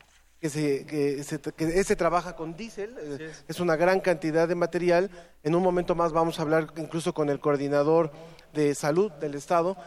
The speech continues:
Speaker 1: que nos va a hablar también de, de este hospital. Y hay una gran cantidad de actividades. Yo le pediría a Laman, para ir cerrando esta conversación, porque tienen un, un trabajal enorme,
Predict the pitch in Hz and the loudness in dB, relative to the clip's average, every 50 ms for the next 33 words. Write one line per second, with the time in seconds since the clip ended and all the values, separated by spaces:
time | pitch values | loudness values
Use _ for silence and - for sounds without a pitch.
0 | - - - 165 156 147 139 151 160 160 160 160 160 156 156 156 - - - - | -18 -8 -6 -4 -2 -2 0 0 0 2 4 2 2 2 0 -4 -10 -16 -18 -8
1 | - 156 147 143 139 156 160 160 160 160 156 160 - 165 160 147 147 143 139 135 | -4 -2 -2 -2 0 0 0 0 0 -2 -6 -10 -14 -12 -8 -4 -4 -2 -2 -2
2 | 131 131 127 123 120 - - - _ - - - - - _ 151 151 156 170 - | -2 -2 -4 -6 -10 -14 -20 -20 _ -20 -20 -20 -20 -16 _ -4 -2 -2 -2 0
3 | - 175 160 165 - 185 180 185 175 180 180 - - - - - - - - - | 0 -2 -2 -2 -4 -2 2 2 2 2 2 -2 -10 -18 -18 -20 -20 -20 -20 -20
4 | - - - - 214 220 233 220 - - - - - - 208 226 240 247 247 226 | -20 -20 -10 -4 -2 -2 -2 -2 -6 -12 -18 -10 -2 2 2 4 4 4 2 0
5 | - - 214 226 226 214 202 196 202 208 196 202 190 180 - 180 175 175 170 - | -2 0 2 4 4 4 4 4 4 2 2 2 -2 0 2 2 2 2 0 0
6 | 175 151 156 156 156 151 143 147 135 - - - - 160 - 214 220 214 - 185 | -2 -4 0 2 2 2 2 0 -4 -6 -10 -14 -8 2 2 4 4 4 2 0
7 | 170 170 175 170 185 190 185 180 185 185 185 185 180 - 175 165 160 165 180 165 | 0 -2 -2 0 2 2 4 4 4 4 4 2 2 2 2 2 2 2 2 0
8 | - 185 165 165 170 170 170 170 175 170 160 170 170 - 185 - 175 165 156 151 | -2 -2 0 2 2 0 2 0 0 0 0 -2 -2 -4 -6 -6 -4 -4 -4 -6
9 | 147 160 147 - 180 180 185 180 - - - 185 185 - - - - - - - | -6 -8 -10 -4 -2 -2 -2 -2 -4 -10 -16 -18 -18 -20 -20 -20 -18 -18 -18 -16
10 | - - - - - 165 160 - 165 170 160 - - - - - - 185 196 190 | -16 -18 -18 -10 -10 -10 -6 -4 -6 -6 -6 -6 -10 -12 -12 -10 -4 -2 0 2
11 | 190 185 185 190 190 190 185 180 180 - - - - - - 185 185 180 175 165 | 2 2 2 2 0 0 -2 -4 -4 -8 -10 -10 -10 -8 -6 -4 -4 -2 -4 -4
12 | 160 156 151 147 143 135 131 - - - - - 170 160 151 156 151 - 175 180 | -4 -6 -6 -6 -6 -8 -8 -10 -12 -12 -8 -4 -2 0 0 0 0 0 -2 -2
13 | 180 175 170 170 165 160 156 151 147 143 | -2 0 0 0 0 0 0 -2 -4 -6